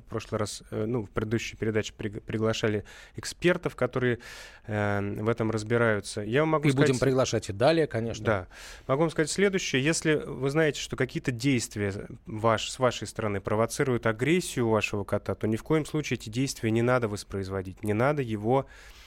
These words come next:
Speaker 1: провоцировать на агрессию, на злобу. До этого не доводите. Э, во-вторых, э, он кастрирован или нет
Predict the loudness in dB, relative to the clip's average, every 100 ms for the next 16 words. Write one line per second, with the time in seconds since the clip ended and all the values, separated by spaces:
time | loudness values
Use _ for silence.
0 | -10 -2 2 2 2 0 2 2 0 0
1 | 0 2 2 0 0 0 2 0 -4 -2
2 | 0 0 0 0 2 2 2 2 0 -8
3 | -12 -18 -20 -20 -20 -14 -6 -2 -2 -2
4 | -2 0 0 0 0 2 2 0 -2 -4
5 | -14 _ -4 -2 -2 0 2 2 0 0
6 | -2 -2 -2 -4